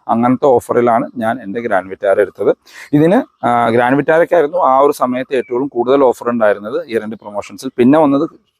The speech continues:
കർവ് ഇ വിക്കായിരുന്നു. പിന്നെ നമ്മളുടെ ഹൈ റൈഡറിനൊക്കെ ഏകദേശം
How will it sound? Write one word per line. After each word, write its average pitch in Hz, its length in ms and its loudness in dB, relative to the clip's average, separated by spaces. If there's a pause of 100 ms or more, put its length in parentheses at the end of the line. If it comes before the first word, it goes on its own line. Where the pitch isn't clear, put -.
(180)
കർവ് 127 260 0
ഇ 131 80 2
വിക്കായിരുന്നു. 110 600 -2 (600)
പിന്നെ 160 180 2
നമ്മളുടെ 170 280 2
ഹൈ 147 200 2
റൈഡറിനൊക്കെ 143 500 -2
ഏകദേശം 135 480 -10